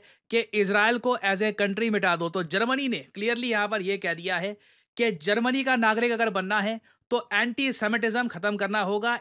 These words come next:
इजराइल के against कोई भी भावना नहीं होनी चाहिए। और अगर किसी आदमी को जर्मनी का नागरिक बनना है तो जर्मनी की जो thinking है world को लेकर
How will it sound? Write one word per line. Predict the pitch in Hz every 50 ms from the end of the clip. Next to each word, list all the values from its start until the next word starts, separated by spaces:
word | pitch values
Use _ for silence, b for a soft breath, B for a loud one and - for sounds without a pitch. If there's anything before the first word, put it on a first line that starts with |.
| -
इजराइल | 202 196 175 196 202 220 233
के | 214 - 220
against | 214 202 180 196 214 214 185 - -
कोई | - - 202 214 220
भी | 208 240 220
भावना | 170 165 175 185 208 214 196
नहीं | 175 185 185
होनी | 160 165 185 208 214
चाहिए। | 190 214 214 214 220 226 233 233 B B B B B
और | 196 220 233 -
अगर | 208 208 233 262 262
किसी | - 247 220 - 240
आदमी | 226 214 214 202 220 240
को | 240 240 254 240
जर्मनी | 185 165 196 196 214 220 233
का | 226 233
नागरिक | 214 208 202 208 208 208 165
बनना | 165 170 185 202 202
है | 190 214 226 220 b b b b b -
तो | 226 220
जर्मनी | 180 147 156 196 208 226 240 247 254 240
की | - 254 254
जो | 220 254 240 240 - -
thinking | 208 214 208 240 254 254 214
है | 208 220 226 220 b b b b 170
world | 160 170 208 233 254 262
को | 247 247 233
लेकर | 214 202 196 - 214 208 208